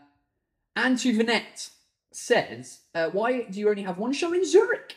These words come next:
Do you think you'll have more shows in Zurich just because it's holidays in Zurich and we won't be there?" Oh,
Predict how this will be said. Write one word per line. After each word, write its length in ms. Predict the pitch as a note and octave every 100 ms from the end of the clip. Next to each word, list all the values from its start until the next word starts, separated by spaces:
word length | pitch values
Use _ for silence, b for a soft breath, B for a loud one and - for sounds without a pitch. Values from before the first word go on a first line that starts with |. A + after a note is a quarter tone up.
| -
Do 120 | D#3+
you 120 | B3 A#3
think 300 | F#3+ F#3 -
you'll 140 | D#3
have 160 | D#3 D#3
more 180 | G3+
shows 280 | F#3+ C#3 B2
in 100 | A#2+
Zurich 240 | A2 A#2+ B2
just 160 | D3
because 240 | D3 C3 B2+
it's 160 | -
holidays 420 | D#3+ C#3 C3 A#2+
in 80 | A#2
Zurich 380 | A2 A2+ B2 -
and 140 | C3+ C3+
we 160 | D3
won't 240 | C#3+ E3+ D#3
be 80 |
there?" 200 | F#3 F#3 D#3+
Oh, 400 | - - C3